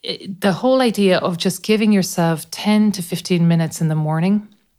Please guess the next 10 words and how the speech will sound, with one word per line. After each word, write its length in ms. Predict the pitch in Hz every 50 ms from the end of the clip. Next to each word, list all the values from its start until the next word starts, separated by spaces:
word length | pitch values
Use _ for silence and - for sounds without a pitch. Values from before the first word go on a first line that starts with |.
| _ _ _ _ _ _ _ _ _ _ _ - _
to 80 | - -
kind 220 | - - 190 180
of 60 | 170 165
set 340 | - - - 190 190 -
your 100 | - 180
day 340 | 165 170 180 170 175 185 190
in 140 | 175 175 170
place 560 | 170 - 185 185 196 190 196 - - - - -
is 180 | _ 202 170 -
hugely 760 | - - 208 208 208 196 196 - 180 170 170 160 156 160 -